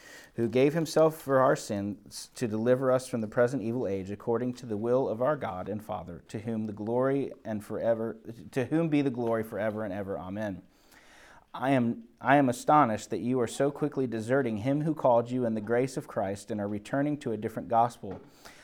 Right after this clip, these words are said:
Not that there is another one, but that there are some who trouble you and want to distort the gospel of Christ.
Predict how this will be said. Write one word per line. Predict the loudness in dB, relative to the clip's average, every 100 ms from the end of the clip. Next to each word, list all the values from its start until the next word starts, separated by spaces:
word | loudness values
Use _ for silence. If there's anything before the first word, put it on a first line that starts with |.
| 0
Not | 6 8 6
that | 6
there | 6
is | 6 4
another | 4 2 0
one, | -2 -4 -4
but | -2 2
that | 2 4
there | 4
are | 4
some | 4 2 4
who | 0
trouble | 2 2 2 0
you | -2 -2
and | -2 2
want | 2 0
to | -4
distort | -6 -2 0 0
the | -2
gospel | 0 0 0 -8
of | -8
Christ. | -2 -2 -2 -6 -18